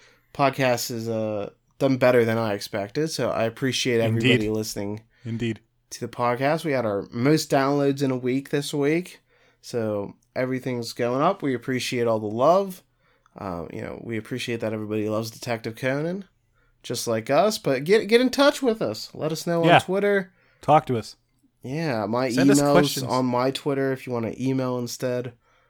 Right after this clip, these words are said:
Speaker 1: Um, get in
Speaker 2: We gotta come up,
Speaker 1: touch.
Speaker 2: we gotta come up with a name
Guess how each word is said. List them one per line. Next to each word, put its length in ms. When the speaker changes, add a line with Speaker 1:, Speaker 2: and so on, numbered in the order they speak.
Speaker 1:
Um, 460
get 120
in 160
Speaker 2:
We 80
gotta 220
come 120
up, 120
Speaker 1:
touch. 140
Speaker 2:
we 80
gotta 160
come 160
up 80
with 140
a 40
name 380